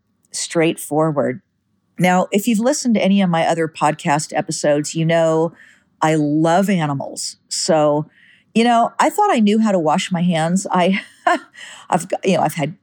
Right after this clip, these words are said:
I've had dogs. I have cats. Um, I thought I was really good about washing my hands, but they had a doctor who literally showed you, you know, the correct way to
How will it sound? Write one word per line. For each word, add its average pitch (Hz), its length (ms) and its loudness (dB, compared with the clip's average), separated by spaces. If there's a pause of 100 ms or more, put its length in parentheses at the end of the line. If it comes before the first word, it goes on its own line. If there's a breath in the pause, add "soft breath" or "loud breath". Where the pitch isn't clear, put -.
(120)
I've - 80 -10
had 156 160 -2
dogs. 226 800 0
I 131 540 -2 (160)
have 139 260 -4
cats. 220 640 -2 (420 loud breath)
Um, 165 340 2
I 254 100 0
thought 294 220 0
I 269 60 2
was 196 140 2
really 190 260 2
good 180 180 0
about 156 260 0
washing 160 380 0
my 160 140 0
hands, 175 340 0
but 170 180 -2
they 277 120 2
had 330 180 0
a 285 40 2
doctor 180 540 0
who 180 340 2
literally 233 680 2
showed 214 500 0
you, - 300 -6 (560 loud breath)
you 214 100 4
know, 170 200 2
the 196 480 0
correct 240 500 -2
way 196 540 0 (460)
to 180 720 2